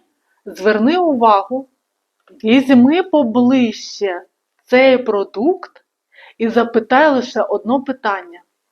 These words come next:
А для чого я його зараз буду їсти? Для чого цей продукт я кладу в свій кошик?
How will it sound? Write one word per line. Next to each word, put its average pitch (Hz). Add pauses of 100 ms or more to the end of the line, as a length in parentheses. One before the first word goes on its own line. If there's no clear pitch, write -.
(840)
А 214
для 220
чого 233
я 190
його 190
зараз 196
буду 202
їсти? 185 (2000)
Для 311
чого 269
цей 233
продукт 220 (320)
я 240
кладу 247 (540)
в -
свій 277
кошик? 220